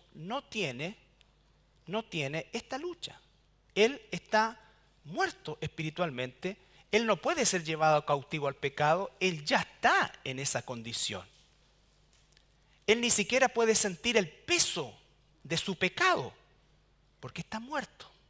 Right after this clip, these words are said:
Alguna vez alguien preguntó, "¿Por qué dicen que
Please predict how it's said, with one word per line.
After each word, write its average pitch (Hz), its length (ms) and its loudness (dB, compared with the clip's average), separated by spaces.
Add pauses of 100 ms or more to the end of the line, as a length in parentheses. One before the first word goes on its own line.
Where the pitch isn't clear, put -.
(1000)
Alguna 214 440 2
vez 226 420 0 (420)
alguien 175 320 -2
preguntó, 160 640 -8 (1300)
"¿Por 185 140 -8
qué - 120 -6
dicen 185 380 -4
que 151 420 -6